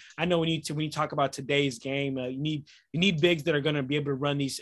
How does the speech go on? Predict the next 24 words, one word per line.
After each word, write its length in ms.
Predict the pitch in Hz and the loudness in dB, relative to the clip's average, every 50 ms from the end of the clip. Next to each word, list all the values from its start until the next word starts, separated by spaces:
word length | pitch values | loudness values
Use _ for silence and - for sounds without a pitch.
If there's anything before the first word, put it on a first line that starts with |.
| 156 143 | -8 -6
run 180 | 139 151 151 | -4 -2 -2
these 120 | 147 143 - | -4 -4 -6
pick 200 | - 156 147 151 | -6 -6 -6 -2
and 80 | 135 | 0
rolls. 240 | 143 139 139 139 135 | 2 2 2 2 0
And 80 | 143 139 | -2 0
I'd 240 | 139 175 202 185 | 4 4 4 6
rather 260 | 175 175 170 170 170 160 | 6 6 6 6 4 2
take 320 | - - 170 165 156 - - | -2 -2 -4 -4 -4 -4 -2
A 160 | 143 143 135 | -2 -2 -2
D, 400 | 123 113 143 147 147 147 143 - - - _ - | 0 -2 0 2 2 0 0 -4 -10 -20 _ -4
you 80 | 131 143 | -2 0
know, 60 | 143 | 2
a 20 | |
little 180 | 147 160 165 151 | 2 2 2 0
bit 100 | 156 147 | 0 0
more 240 | 151 147 143 143 139 | 2 2 4 4 4
of, 100 | 131 135 - - | 2 0 -2 -2
of 140 | 143 139 | 0 0
a, 140 | 143 139 131 131 - | 2 0 0 -2 -4
of 100 | 135 131 | -4 -4
a 60 | 139 | -4
secure 400 | - - 143 127 - - 160 151 | -4 -4 -6 -6 -4 -4 -4 -4
shooter 500 | - - - 170 165 165 165 165 117 147 | -4 -2 -2 0 0 2 0 0 -2 -4